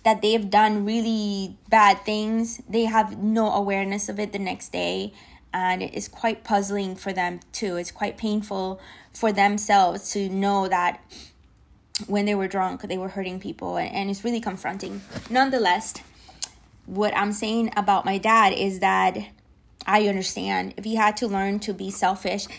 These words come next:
if he had to learn to defend himself, if he had to learn how to survive, I understand. But it, I, I understand now. I'm forty-five. I certainly didn't understand when I was younger, you know? And that's okay, because all that understanding, I did not need all that understanding then. I needed it now, and now it's when I have it.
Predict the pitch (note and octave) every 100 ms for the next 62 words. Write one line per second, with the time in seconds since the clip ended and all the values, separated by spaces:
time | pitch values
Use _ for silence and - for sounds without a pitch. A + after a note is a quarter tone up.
0 | - G3 G3+ G#3+ G#3+ G#3+ F#3+ F#3+ G3 F#3+
1 | F3 G#3 F3+ F#3+ G3+ G3 - F#3+ F3 F3
2 | G3 A#3 A#3 A3 A3 A3+ G3 G3+ G#3 G3+
3 | G3+ G3 G#3 G#3 F#3+ - F#3+ G#3 G#3 G3+
4 | G3 G3+ C#4+ A#3+ G#3+ A3 - - - G3+
5 | C4 D#4+ - C4+ C#4+ C4 A#3+ A#3 G#4+ C#4+
6 | A#3+ C4+ B3 A#3 C#4 D#4 G3 F3+ - G#3
7 | B3 B3+ C#4 A#3 G#3+ G3+ G3+ - - -
8 | G3 - F#3 - - - G3 F3+ G#3 -
9 | - - A3+ A#3 G#3+ B3 G3+ G3 A#3 G#3
10 | F#3+ - - - - B3 C4+ C#4+ - A#3
11 | G#3+ G#3+ A3 A3+ G3+ G#3+ - - G#3+ A3
12 | C#4 C#4 - G#3 B3 A3 G3 G3+ - G3
13 | G3 G3 F#3+ G3+ F#3+ G#3 D#4 C4 A3 A3
14 | A3+ A3 A3 A#3+ E4 C4+ G#3+ F#3+ F#3+ -
15 | F#3+ F#3+ F#3 - -